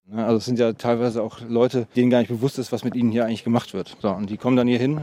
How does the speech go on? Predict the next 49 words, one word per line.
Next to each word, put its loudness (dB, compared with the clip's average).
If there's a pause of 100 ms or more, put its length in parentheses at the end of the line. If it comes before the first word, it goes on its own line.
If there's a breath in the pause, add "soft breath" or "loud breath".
sollen 2
für -4
in 2
Deutschland 4 (160 loud breath)
einen 2
Mindestlohn, 0
äh, -8
beziehungsweise 0
einen, 0
äh, 0
sechshundert-Euro-Job 0
arbeiten, 0
was 0
in 0
ihrem 0
Heimatland -2
dann -2
auch -6
vielleicht -2
viel -2
Geld 2
ist. -10
Hier 2
in 6
Deutschland 4
kommt -4
man -4
damit -2
aber -4
natürlich -6
nicht -8
weit, 0
verstehen 4
das 4
aber 0
auch -4
erst -4
gar 0
nicht. -14
So, -4
und -2
dann 2
wird 4
ihnen 2
das 0
Geld 2
auch 0
noch 2
abgenommen -2